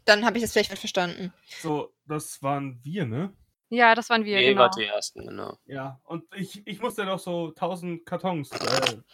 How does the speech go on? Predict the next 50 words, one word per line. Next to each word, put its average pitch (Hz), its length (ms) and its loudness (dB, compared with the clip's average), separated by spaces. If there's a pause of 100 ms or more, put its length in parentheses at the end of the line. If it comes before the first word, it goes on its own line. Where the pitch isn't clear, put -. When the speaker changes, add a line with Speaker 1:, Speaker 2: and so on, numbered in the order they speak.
(180)
Speaker 2:
ja. 135 280 -2 (680)
Speaker 3:
Ja, 233 160 10
ich - 120 4
hatte, 302 460 10
äh, 247 320 6 (320)
ich, - 260 -12 (100)
Jotte, 226 260 0
ich 220 160 -2
hatte 233 160 4
deinen 196 140 4
Rucksack 220 380 4
dann 220 160 2
auf 226 140 6
meinem 233 220 6
Zimmer 233 340 8
gehabt 226 320 4
und 220 120 2
saß 165 200 6
so 214 60 0
da, 185 220 4
„Was - 200 -8
mach 185 80 -2
ich 202 120 -4
jetzt - 140 -20
mit - 100 -14
dem 175 80 -10
Rucksack?“ - 680 2 (560)
Speaker 2:
Und 180 140 0
wir 190 100 2
konnten 202 300 2
den 180 120 4
ja 180 120 6
nicht 208 200 0
dahin 202 280 -2
bringen, 190 420 2
wo, 143 360 0
äh, 127 60 -14
f-, - 220 -20 (540)
mussten 165 400 -4
wir 160 100 0
uns 160 140 -2
in - 20 0
der 160 60 2
Lobby, 196 240 2
in 156 160 -2
der 156 80 2
Lobby 202 200 -4
wieder 139 140 -2
treffen, 135 360 -6
ne? 196 120 -6